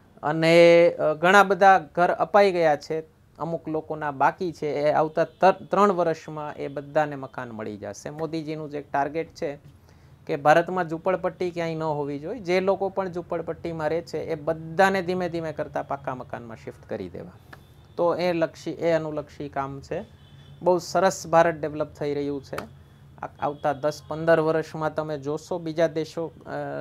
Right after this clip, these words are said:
ને ઈર્ષા થશે કે વાહ, ભારત મસ્ત ડેવલપ કરી નાખ્યું છે.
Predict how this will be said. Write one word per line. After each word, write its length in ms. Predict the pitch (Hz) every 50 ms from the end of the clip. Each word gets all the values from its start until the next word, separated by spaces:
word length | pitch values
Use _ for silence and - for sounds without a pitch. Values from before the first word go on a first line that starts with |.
| 139 - 147 143 - -
ને 300 | 143 147 151 151 147 143 131 135
ઈર્ષા 340 | 156 147 139 - - 135
થશે 420 | 113 - - 117 113 - - 113 110
કે 240 | 110 _ _ 131 127
વાહ, 160 | 127 131 123
ભારત 340 | 117 127 120 123 123 - 123
મસ્ત 300 | 131 135 - - - 117
ડેવલપ 360 | 110 120 120 117 110 - -
કરી 220 | - 98 95 92
નાખ્યું 400 | 90 90 90 - _ _ - 113
છે. 180 | _ - 110